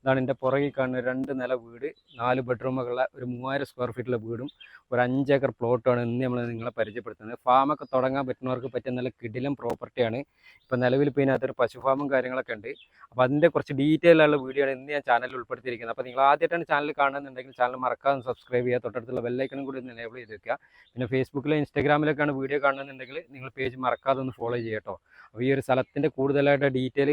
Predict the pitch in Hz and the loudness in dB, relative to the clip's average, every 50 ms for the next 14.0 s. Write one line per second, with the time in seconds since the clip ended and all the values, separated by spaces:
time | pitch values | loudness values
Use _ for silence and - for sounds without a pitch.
0 | 165 - - 147 135 - - 127 127 123 - - 120 113 135 - _ _ _ _ | 0 -2 -6 -12 -8 -4 -2 -2 -2 -2 -2 -2 0 0 0 -2 _ _ _ _
1 | _ _ - 131 135 135 131 139 139 131 127 127 135 156 - - 135 123 117 127 | _ _ -2 -2 0 0 0 0 0 0 0 2 0 0 0 -4 -6 -4 -2 0
2 | 120 120 113 101 117 95 95 85 - - _ _ _ _ _ _ - 151 143 131 | 0 0 -2 -2 -4 -6 -6 -8 -10 -10 _ _ _ _ _ _ -2 0 2 4
3 | 120 117 107 123 151 143 - 135 131 127 131 127 123 123 120 107 107 101 101 98 | 4 6 6 6 6 6 6 6 6 6 4 2 0 0 -2 -2 -4 -6 -6 -6
4 | 113 143 - _ _ _ _ _ - _ _ 120 113 - _ - 143 147 - 139 | -8 -10 -12 _ _ _ _ _ -20 _ _ -14 -14 -10 _ -4 -4 -4 -4 -2
5 | 131 123 120 123 127 131 127 143 139 127 135 131 120 - 120 113 117 117 - 123 | -2 -2 -2 -2 -4 -4 -2 -2 -2 -2 -2 -6 -6 -4 -4 -4 -4 -2 -4 -4
6 | 117 113 113 113 113 117 123 120 117 117 113 110 123 131 139 139 _ 120 117 117 | -6 -6 -8 -10 -10 -10 -10 -8 -6 -6 -6 -6 -6 -8 -8 -10 _ -6 -6 -6
7 | 107 - 120 107 104 113 131 - _ _ _ _ _ _ _ _ _ - 110 92 | -4 -4 -6 -6 -6 -8 -14 -20 _ _ _ _ _ _ _ _ _ -16 -12 -8
8 | 107 104 98 101 95 87 - - _ _ _ _ _ - 117 117 120 123 135 135 | -4 -2 -2 0 0 -2 -4 -6 _ _ _ _ _ -4 -2 0 0 0 -2 -4
9 | - 127 - 127 117 123 120 123 127 123 127 113 - 120 117 117 113 110 - 120 | -6 -4 -2 -2 0 0 -2 -4 -4 -4 -4 -6 -6 -6 -6 -6 -6 -6 -8 -10
10 | 104 - - _ _ _ _ _ _ _ _ - 107 113 117 123 127 123 120 127 | -12 -12 -14 _ _ _ _ _ _ _ _ -12 -10 -6 -2 0 0 0 0 0
11 | 117 113 120 139 151 - _ _ _ _ _ - - - 110 107 107 107 - 123 | -2 -2 -2 -4 -6 -8 _ _ _ _ _ -20 -14 -10 -8 -6 -6 -6 -2 0
12 | 127 131 135 127 139 131 131 127 123 110 123 123 110 123 120 120 123 120 - - | 0 2 2 0 -2 0 0 0 2 2 0 -2 -2 -2 -4 -4 -6 -8 -8 -6
13 | - 113 113 117 113 - 131 123 120 117 113 - _ 135 127 123 117 - _ | -4 -2 -2 -2 -4 -6 -8 -6 -6 -6 -8 -10 _ -8 -6 -6 -6 -8 _